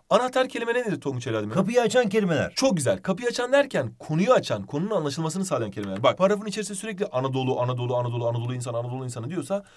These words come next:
Speaker 1: başlıkta da mutlaka Anadolu insanı olması gerekiyor. Ya da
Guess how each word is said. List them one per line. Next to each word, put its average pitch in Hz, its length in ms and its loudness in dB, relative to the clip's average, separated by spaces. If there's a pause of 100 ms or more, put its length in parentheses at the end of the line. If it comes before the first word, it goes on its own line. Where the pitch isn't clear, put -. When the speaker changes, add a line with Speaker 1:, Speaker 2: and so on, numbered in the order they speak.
(160)
Speaker 1:
başlıkta 151 440 2
da 208 60 6
mutlaka 196 300 -2
Anadolu 170 240 -2
insanı 180 240 -2
olması 156 320 -2
gerekiyor. 110 320 2
Ya 156 100 4
da 143 140 6